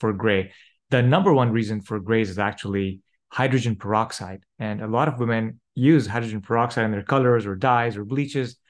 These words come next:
on their scalp, but that's actually made by your own body, by every cell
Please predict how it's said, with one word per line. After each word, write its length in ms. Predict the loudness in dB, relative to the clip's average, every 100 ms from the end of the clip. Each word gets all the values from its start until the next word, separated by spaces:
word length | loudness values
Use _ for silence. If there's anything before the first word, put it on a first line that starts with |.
| _ -8
on 100 | -4
their 120 | -2
scalp, 460 | -2 0 0 0 -2
but 220 | -4 -4 _ _ -2
that's 240 | -2 -2
actually 640 | -2 -2 -2 -2 0 0
made 360 | 0 2 2 2
by 140 | 0
your 240 | 0 -2 -2
own 240 | -2 -2
body, 300 | -2 -2 -4
by 220 | -6 -8 -6
every 320 | -2 0 2 0
cell 480 | 0 -2 -2 -4